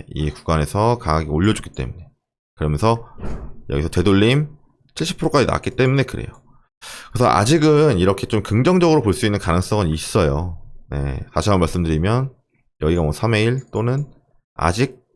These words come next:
삼의 일을 안 만들었을 수도 있다. 올라-, 한 번 더 올라왔을 때 삼의 일이거나, 네, 이렇게 가능성은 있지만, 어, 저는 일단은 지금은, 이전에는 좀 제가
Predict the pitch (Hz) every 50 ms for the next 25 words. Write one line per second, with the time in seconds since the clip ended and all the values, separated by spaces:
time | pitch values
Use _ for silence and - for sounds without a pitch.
0 | _ _ _ _ _ _ _ _ _ _ _ _ _ _ - - - 151 151 147
1 | 147 151 139 95 76 82 95 113 117 113 110 - - - - 65 - - - -
2 | - - _ _ _ _ _ _ _ - 78 85 90 95 87 - - - 143 151
3 | 151 156 139 113 87 87 90 98 95 80 76 - - 131 131 127 - 117 98 98
4 | 110 117 110 107 110 117 107 90 78 90 101 127 147 147 - - _ _ _ -
5 | - - - - _ _ _ _ _ _ _ _ _ _ _ _ _ _ - -
6 | - - - - 120 - - _ _ _ _ _ _ _ _ _ _ _ _ -
7 | - _ _ - 85 - - 101 95 87 92 - - 107 95 107 117 110 - -
8 | - - _ - - - - - - - - - - - - - - - - -
9 | 107 107 104 104 104 - - 117 135 165 170 170 170 165 165 165 151 135 113 104
10 | 113 113 - 147 147 143 143 135 123 - - - 113 107 131 135 135 135 131 131
11 | 127 127 127 123 123 123 120 117 113 113 107 104 101 95 92 85 85 90 - 156
12 | 160 160 156 151 143 135 143 139 120 - - 95 92 95 92 87